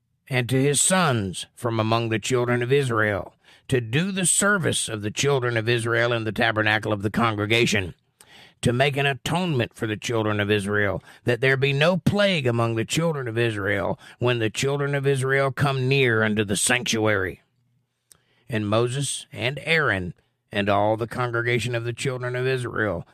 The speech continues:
did to the Levites according unto all the Lord commanded Moses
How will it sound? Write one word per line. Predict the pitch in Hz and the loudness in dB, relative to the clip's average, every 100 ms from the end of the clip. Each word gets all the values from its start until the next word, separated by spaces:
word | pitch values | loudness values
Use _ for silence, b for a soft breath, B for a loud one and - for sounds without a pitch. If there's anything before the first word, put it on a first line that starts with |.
| b b 117 | b b 0
did | 131 156 147 | 2 2 2
to | 202 | 0
the | 180 185 | 2 2
Levites | 202 220 147 113 131 - - - - _ _ _ _ _ _ _ - | 2 4 4 4 2 -4 -6 -8 -14 _ _ _ _ _ _ _ -4
according | 117 - 127 120 117 | -4 0 0 2 0
unto | 113 113 | 0 0
all | 120 135 127 101 | 2 2 2 0
the | 98 | -2
Lord | 101 104 101 | 0 0 0
commanded | - 113 113 113 110 | -2 0 0 0 -2
Moses | 110 113 107 101 - | 0 0 0 -2 -6